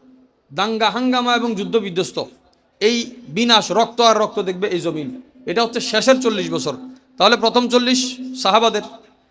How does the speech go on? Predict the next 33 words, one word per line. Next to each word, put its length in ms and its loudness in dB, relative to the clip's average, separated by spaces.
দ্বিতীয় 300 2
চল্লিশেও 420 4
সাহাবা 340 4
আছেন 220 -4
এবং 200 0
আমাদের 320 0
খুশনসিবি 600 -2
দ্বিতীয় 280 2
চল্লিশে 440 2
আহলুল 360 4
বিরর 240 2
ওয়াত 220 2
তাকওয়া 360 2
এবং 180 2
তৃতীয় 360 2
চল্লিশেও 480 4
ইমামে 260 0
আজম 240 2
আছেন, 200 -8
সাইয়েদুনা 320 2
ইমামে 260 4
আজম 240 4
রাদিয়াল্লাহু 400 4
তাআলা 160 2
আনহু, 120 -2
আহলুল 300 4
বিরর 220 4
ওয়াত 160 2
তাকওয়া, 360 2
আবার 260 0
তাওয়াসুল 440 2
ওয়াত 160 2
তারাহুম। 400 6